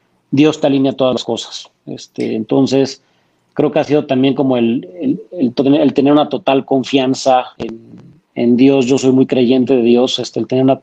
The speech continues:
confianza plena en Él y saber que sus planes siempre van a ser más grandes que los míos.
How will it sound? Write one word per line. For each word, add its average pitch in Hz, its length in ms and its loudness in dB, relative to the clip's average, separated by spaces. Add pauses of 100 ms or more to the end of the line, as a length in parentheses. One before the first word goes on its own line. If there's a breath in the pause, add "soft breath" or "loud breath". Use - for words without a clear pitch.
(140)
confianza 123 500 -2
plena 131 320 0
en 123 140 2
Él 131 220 2 (460)
y 131 100 0
saber 135 280 0
que 151 80 0
sus 123 140 -8
planes 135 280 2
siempre 127 200 -2
van 131 60 0
a - 20 -4
ser 127 120 -2
más 123 140 0
grandes 120 240 -2
que 117 100 -4
los 107 140 -2
míos. 110 400 -2